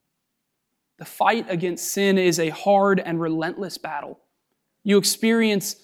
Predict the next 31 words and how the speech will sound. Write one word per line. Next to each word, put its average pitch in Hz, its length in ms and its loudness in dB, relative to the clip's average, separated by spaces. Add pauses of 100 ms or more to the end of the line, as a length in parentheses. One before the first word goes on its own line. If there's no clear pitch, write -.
(100)
suffering 185 680 2
and 156 160 -6
sadness 185 840 -2 (160)
and 160 160 -6
hurt. - 480 -4 (480)
You 208 160 4
know 220 360 6
that 226 180 2
God 208 220 6
is 175 160 0
with 170 260 -2
you, 143 260 -6 (580)
but 175 120 -16
he 196 140 -6
can 190 140 -6
still - 340 -4
feel 180 340 -2
far 170 400 0
off. - 320 -8 (1500)
Your 185 140 -2
cry 214 480 4
to 202 160 -4
God 165 320 2
for - 160 -8
all 190 320 8
of 190 140 4
those 185 260 0
things 175 340 -2
should 165 240 -4
still 214 460 0
be, 156 440 -2